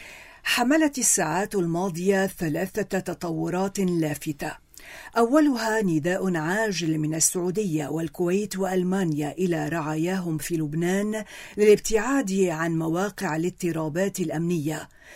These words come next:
في انعكاس واضح لتداعيات واقع اللا دولة والاستقرار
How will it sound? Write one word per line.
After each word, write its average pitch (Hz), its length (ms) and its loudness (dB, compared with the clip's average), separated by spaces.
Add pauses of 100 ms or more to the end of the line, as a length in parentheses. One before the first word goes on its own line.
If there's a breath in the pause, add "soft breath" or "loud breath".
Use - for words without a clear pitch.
في - 160 0
انعكاس 180 640 0
واضح 165 680 -2 (200)
لتداعيات 165 920 0
واقع 165 680 -2
اللا 160 280 0
دولة 196 460 0 (240 loud breath)
والاستقرار 185 1300 2